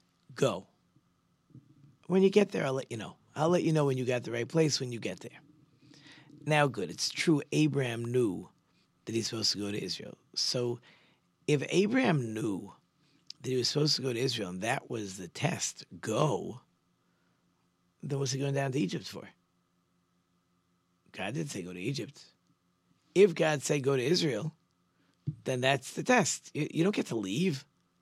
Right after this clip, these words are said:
Wh-, why are you leaving? Who told you to leave? Where'd you get this from? So that's what the Kedushas Levi says.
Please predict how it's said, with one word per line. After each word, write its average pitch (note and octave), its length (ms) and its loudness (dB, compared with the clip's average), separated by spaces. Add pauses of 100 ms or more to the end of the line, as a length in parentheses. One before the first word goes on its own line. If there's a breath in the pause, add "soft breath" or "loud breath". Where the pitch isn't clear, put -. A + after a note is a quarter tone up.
(140)
Wh-, B2+ 180 -4
why C3+ 140 -2
are D3+ 40 2
you D#3 100 2
leaving? E3+ 320 2
Who C3+ 120 -2
told E3+ 260 2
you G3+ 80 8
to G#3 40 8
leave? G#3+ 360 2
Where'd D3+ 160 -4
you D3+ 60 -2
get G3+ 140 4
this D#3 160 -2
from? - 260 -10 (1080 loud breath)
So - 160 -4
that's D#3 460 0
what D#3+ 100 -2
the C3+ 80 -10
Kedushas C#3+ 380 0
Levi C#3 260 -2
says. - 560 0